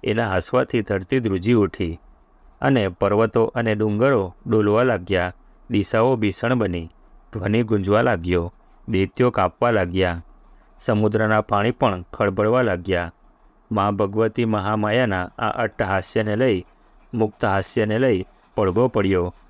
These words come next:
અને એ પડઘાને લઈ હવા કાપવા લાગી. મા ભગવતી મહાશક્તિનું આ અટ્ટહાસ્ય જોરદાર હાસ્યનું મોજું બધે ફરી વળ્યું અને તેનો અવાજ સાંભળી મહિષાસુર ક્રોધ કરવા લાગ્યો.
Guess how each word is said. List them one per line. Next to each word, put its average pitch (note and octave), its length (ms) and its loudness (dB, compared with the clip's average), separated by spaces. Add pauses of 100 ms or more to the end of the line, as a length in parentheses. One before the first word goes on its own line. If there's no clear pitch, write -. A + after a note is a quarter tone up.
અને G#2+ 200 0
એ A#2+ 160 0
પડઘાને G#2+ 520 0
લઈ A2 300 0 (240)
હવા A2+ 240 2
કાપવા A2 440 -2
લાગી. E2+ 420 -4 (720)
મા G#2 180 0
ભગવતી G#2+ 540 0
મહાશક્તિનું G#2 960 0
આ A2+ 120 0
અટ્ટહાસ્ય G2+ 880 -2
જોરદાર A2 580 0
હાસ્યનું A2 580 -2
મોજું G#2+ 460 0 (280)
બધે G#2 260 2
ફરી G#2+ 300 0
વળ્યું F2+ 440 0 (320)
અને G#2+ 240 0
તેનો G2+ 260 0
અવાજ G#2 340 0
સાંભળી A2+ 460 0 (280)
મહિષાસુર G#2+ 680 0
ક્રોધ G2+ 300 0
કરવા G2+ 340 0
લાગ્યો. F2 540 -2